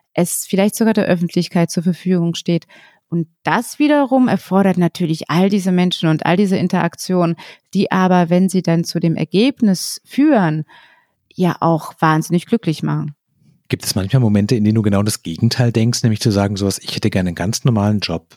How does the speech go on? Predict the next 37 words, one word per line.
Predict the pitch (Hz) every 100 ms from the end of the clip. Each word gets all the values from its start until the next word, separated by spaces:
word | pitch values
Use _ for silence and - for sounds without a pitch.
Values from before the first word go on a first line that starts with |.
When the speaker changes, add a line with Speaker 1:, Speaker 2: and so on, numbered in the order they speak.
| _ -
Speaker 2:
wo | 90
ich | -
um | 92
neun | 92 131
Uhr | 117
hingehe | 98 92 95 95 92
und | - 92
um, | - 92 87 - - - - -
weiß | 107 -
ich |
nicht, | 107 92
siebzehn | 151 - 151
Uhr | 120
dreißig | - 92 95 - -
nach | 101 -
Hause | 87 87 90 87 87 - - - - - - _ _ _ _ _ _ _ -
und | 117 113 - - _ - -
keine | - 135
Ideen | 110 95 95 95 95
haben | 92 95
muss, | 101 -
nicht | 120 -
verantwortlich | - - 107 101 101 95 101 -
für |
ein | 98 95
Team | - 101 98
bin, | 98 107 104 107
nicht | 135 -
diese | 117 98
ganzen | 101 101 - 101 -
Prozesse | 101 - - 113 117
steuern, | 98 - 95 98 101 95
nicht | 131 -
Leute | 107 107 107
fragen, | - 98 98 104 110
ob | - -
sie | - 107 101